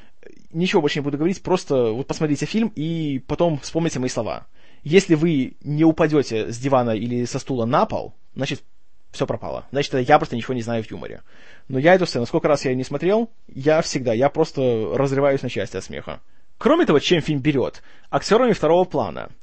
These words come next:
Они могут появиться здесь на полторы-две минуты, но за эти полторы-две минуты они абсолютно могут сорвать овации. Вот, например, э, человек по имени Бен Стайн появляется в роли учителя истории.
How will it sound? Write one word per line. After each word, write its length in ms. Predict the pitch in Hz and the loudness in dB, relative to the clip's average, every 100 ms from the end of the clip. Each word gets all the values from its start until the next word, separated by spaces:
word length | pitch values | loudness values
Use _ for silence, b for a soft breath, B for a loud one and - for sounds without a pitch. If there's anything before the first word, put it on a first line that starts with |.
| b b b | b b b
Они 220 | 131 165 | 2 4
могут 180 | 220 226 | 4 4
появиться 260 | 226 240 208 | 4 4 2
здесь 160 | 175 | 2
на 60 | 180 | 2
полторы-две 560 | 196 196 214 196 151 | 2 4 4 4 4
минуты, 560 | 175 185 269 302 117 - - - | 4 4 0 0 -4 -4 -14 -12
но 460 | 160 156 202 190 175 | -4 2 6 6 2
за 160 | 147 175 | 2 2
эти 120 | 196 | 4
полторы-две 460 | 185 180 190 165 180 | 2 4 4 4 2
минуты 640 | 170 233 247 139 113 - | 2 0 0 0 0 -4
они 260 | - 143 180 | 0 4 4
абсолютно 280 | 196 202 160 | 4 0 0
могут 220 | 170 165 | 2 2
сорвать 240 | 151 160 - | 4 4 4
овации. 600 | 143 117 90 - 50 - B B | 2 2 -2 -8 -12 -14 B B
Вот, 140 | 147 | 0
например, 240 | 170 196 208 | 4 6 6
э, 680 | 175 151 151 151 147 147 143 | 6 6 8 8 8 6 4
человек 240 | - 220 | 4 4
по 60 | 165 | 4
имени 160 | 185 | 2
Бен 320 | 143 110 156 165 | 2 4 4 4
Стайн 540 | - 156 107 67 - - | 4 4 4 0 -8 -6
появляется 460 | 127 127 147 151 131 | -2 6 8 8 2
в 80 | |
роли 320 | 131 151 143 143 | 2 4 4 2
учителя 440 | 151 165 151 143 | 0 -2 0 2
истории. 540 | 139 - 120 87 73 | 2 0 -2 -2 -6